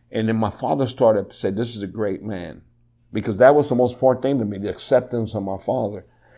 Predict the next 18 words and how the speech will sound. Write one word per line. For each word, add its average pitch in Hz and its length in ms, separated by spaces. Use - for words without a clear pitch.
And 139 180
that's 214 220
how 185 120
the 143 100
relationship 117 640
started. 98 360
If 110 60
it 117 120
wasn't 165 480
for 117 140
Felix 123 480
Mesa, 95 360
if 101 100
it 107 80
wasn't 139 280
for 127 100
Manny 113 380
Iriarte 101 640